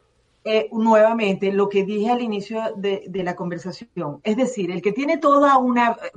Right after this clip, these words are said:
un proceso de visa andando o que ya tienen una visa y que les permiten trabajar y tal,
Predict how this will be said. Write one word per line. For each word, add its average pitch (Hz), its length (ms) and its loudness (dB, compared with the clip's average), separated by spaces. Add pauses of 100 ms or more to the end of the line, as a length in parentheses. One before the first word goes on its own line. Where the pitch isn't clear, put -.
(140)
un 214 240 -4
proceso 254 480 0
de 214 140 2
visa 220 420 0
andando 208 500 0
o 208 140 -2
que 196 160 0
ya 233 220 2
tienen 240 280 -6
una 226 240 0
visa 202 800 -2 (360)
y 220 100 -6
que 220 140 -2
les 208 100 2
permiten 214 420 -2
trabajar 277 520 4
y 269 80 -8
tal, 233 240 -2